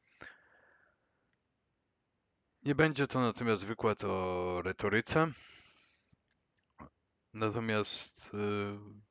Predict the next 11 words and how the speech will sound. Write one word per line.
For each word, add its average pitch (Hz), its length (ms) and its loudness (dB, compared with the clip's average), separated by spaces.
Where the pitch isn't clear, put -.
chciałem 110 420 0
zauważyć, 98 580 2
że 76 220 -12
niekiedy 90 640 -2
mówienie 85 800 -4
o 69 440 -10
niesamowitych 107 880 2
przeżyciach, 76 840 -4
o - 160 -10
wielkim 113 580 6
życiu, 78 500 -8